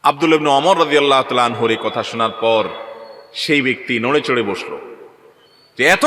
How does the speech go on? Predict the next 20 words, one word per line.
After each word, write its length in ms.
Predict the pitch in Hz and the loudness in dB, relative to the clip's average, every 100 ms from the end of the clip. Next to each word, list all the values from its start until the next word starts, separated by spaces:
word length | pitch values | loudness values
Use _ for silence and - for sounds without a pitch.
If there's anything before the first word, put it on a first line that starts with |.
| 311 | 2
কষ্ট 240 | 285 - | 2 2
করার 300 | 285 254 247 | 2 4 4
পরও 240 | 226 226 220 | 4 4 4
তিনি 200 | 226 214 | 4 4
বলছেন, 380 | 208 - 202 | 4 4 2
"না, 260 | 185 185 151 - - - - - | 2 2 2 -2 -14 -16 -16 -6
তোমার 220 | 175 185 185 | 2 2 4
মায়ের 340 | 170 214 233 | 4 4 4
জন্য 300 | 226 240 233 | 2 2 2
তুমি 220 | 226 220 | 0 2
একেবারে 380 | 226 214 214 220 | 2 2 4 4
হক 280 | 180 214 247 | 6 6 6
আদায় 240 | 269 311 | 4 4
করে 240 | 311 285 262 | 6 4 4
ফেলেছ," 340 | 247 247 - | 4 2 2
এরকম 460 | 214 208 202 196 180 - | 2 2 0 -2 -4 -2
তৃপ্তির 600 | 196 - - - 311 233 | -2 -2 -4 0 2 2
ঢেকুর 380 | - 233 226 196 | 0 2 2 2
তোলার 320 | 196 185 175 | 2 4 2
সুযোগ 600 | - 175 156 214 294 | 2 0 4 8 8